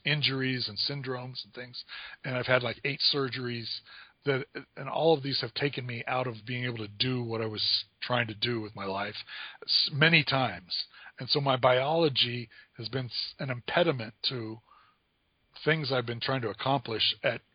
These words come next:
many stages over decades. And so I think I'm psychologically primed to want to, uh,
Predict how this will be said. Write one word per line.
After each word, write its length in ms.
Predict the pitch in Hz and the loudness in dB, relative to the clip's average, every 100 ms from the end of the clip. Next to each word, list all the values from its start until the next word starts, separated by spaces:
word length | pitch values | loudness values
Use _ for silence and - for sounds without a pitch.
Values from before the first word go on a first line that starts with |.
| - | -6
many 340 | 139 156 175 | 0 2 2
stages 540 | 156 - 147 135 139 - | 2 2 2 2 0 -2
over 200 | 120 117 | -4 -6
decades. 760 | 104 143 156 110 - - - - - - - - - | -2 -2 -2 -4 -6 -12 -12 -14 -14 -16 -16 -18 -2
And 160 | 147 139 | 0 2
so 340 | 156 135 131 - - _ | 4 4 0 -6 -20 _
I 100 | 143 143 | 2 2
think 180 | 175 147 | 2 4
I'm 120 | 135 | 4
psychologically 960 | - 151 147 135 143 131 139 120 - 120 | 4 4 4 2 -2 0 0 -2 -6 -10
primed 680 | - 139 143 120 110 107 - - - - - | -8 -2 0 0 -4 -10 -14 -16 -20 -8 0
to 140 | 151 | 0
want 440 | 131 123 151 151 - | 0 2 2 4 2
to, 220 | - 151 104 - - - | 2 0 -2 -12 -16 -8
uh, 380 | 135 131 123 120 | 2 4 4 2